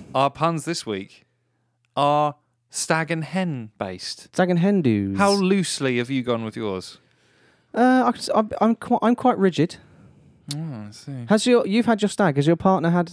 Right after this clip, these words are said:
Speaker 1: the hen do yet?
Speaker 2: No, hers is soonish.
Speaker 1: Oh, that's gonna be messy, mate.
Speaker 2: Yeah, lots of
Speaker 1: Willies
Speaker 2: willies
Speaker 1: everywhere.
Speaker 2: everywhere.
Speaker 1: Yeah.
Speaker 2: Yeah.
Speaker 1: In, in and around.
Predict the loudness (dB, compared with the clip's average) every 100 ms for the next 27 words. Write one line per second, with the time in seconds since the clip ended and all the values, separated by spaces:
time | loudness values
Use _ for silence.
0 | -4 -2 0 0 0 0 -2 -6 _ _
1 | -2 0 2 2 0 -2 -6 -6 -6 -6
2 | -2 -2 -2 -6 -10 -12 -10 -8 -8 -10
3 | -10 -14 -14 -10 -4 -2 -2 -2 -6 -8
4 | -12 -12 -10 -10 -12 -10 -10 -10 -12 -12
5 | -6 2 2 4 2 2 0 0 -2 -4
6 | -4 -6 -6 -6 -6 -6 -6 -10 -12 -12
7 | -14 -10 -8 -8 -10 _ -16 -4 -2 0
8 | -2 0 0 2 0 0 0 -2 -4 -8